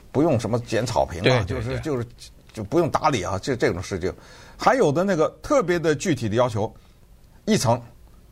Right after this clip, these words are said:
Speaker 2: 嗯。
Speaker 1: 就不能走楼梯了。
Speaker 2: 是。
Speaker 1: 有位老太太，她就是，本来她住的是两层楼的，她把她那个床啊什么都搬到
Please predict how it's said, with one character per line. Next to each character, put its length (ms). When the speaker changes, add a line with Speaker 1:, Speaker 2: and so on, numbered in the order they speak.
Speaker 2:
嗯。 160
Speaker 1:
就 200
不 80
能 140
走 160
楼 120
梯 140
了。 120
Speaker 2:
是。 240
Speaker 1:
有 100
位 240
老 160
太 160
太， 120
她 240
就 180
是， 420
本 120
来 120
她 140
住 180
的 140
是 180
两 240
层 160
楼 160
的， 120
她 140
把 200
她 220
那 160
个 220
床 240
啊 100
什 80
么 100
都 100
搬 200
到 280